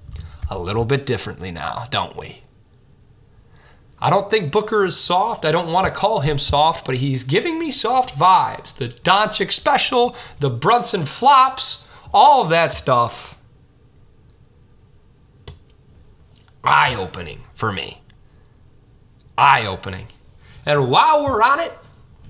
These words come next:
Pat Beverley just going on every E S P N show to get that hater blood off of him. Pat, it was not Hater Wednesday. It was a Monday morning. The timeline wasn't ready for you, King.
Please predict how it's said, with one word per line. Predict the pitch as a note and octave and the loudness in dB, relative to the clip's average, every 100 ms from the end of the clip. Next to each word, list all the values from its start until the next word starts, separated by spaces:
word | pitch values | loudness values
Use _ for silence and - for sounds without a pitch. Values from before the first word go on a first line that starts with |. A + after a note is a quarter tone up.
| - | -12
Pat | - D4+ A4 - | -4 -2 -2 0
Beverley | F3 A#3 C#4 D#4 E4 | 2 2 0 -4 -4
just | - D3+ C3+ | -4 -4 0
going | E3+ G#3+ | 2 2
on | G3 F#3 | 2 2
every | D3+ A#3 A3 F#3+ | 2 0 -2 -2
E | |
S | A3 - | -2 -2
P | G3+ | -2
N | G#3 | -2
show | G3+ - G3 A3+ - - - | -2 0 0 0 -4 -16 -8
to | - | -6
get | A#2+ E3 G#3+ | -2 -2 -2
that | A#3+ A3 - | 0 0 2
hater | E3+ A3 | 0 0
blood | G#3 G3 A3 G3 | 0 2 4 6
off | G#3+ A3 | 4 2
of | B3 | -2
him. | C4 C4 - - - | -4 -6 -14 -20 -8
Pat, | - B3+ - | -2 0 0
it | F#3+ | -4
was | C4+ G3 | -4 -2
not | A3+ B3 - | 0 0 -2
Hater | G#3 A3 F#3+ | -2 0 0
Wednesday. | F#3 G#3 E3+ E3+ D3+ A#2+ - | 2 0 0 0 -2 -2 -8
It | - | -6
was | C4+ A3 | -2 0
a | G#3 | 2
Monday | F3+ G#3+ A#3+ A3 A3 | 2 0 0 2 2
morning. | F#3+ A3+ A3 F3+ | 4 4 2 0
The | F3+ | -2
timeline | - C4 C#4 A#3 B3+ B3+ G#3+ | 2 2 2 2 2 2 4
wasn't | B3+ A#3 G#3 D#3 | 4 2 2 4
ready | D#4+ D#4+ | 4 4
for | A3 F3+ D#3 | 0 0 0
you, | C#3 B2+ | 0 -2
King. | - - C#3+ G#2 A2+ | -4 -4 -4 -4 -10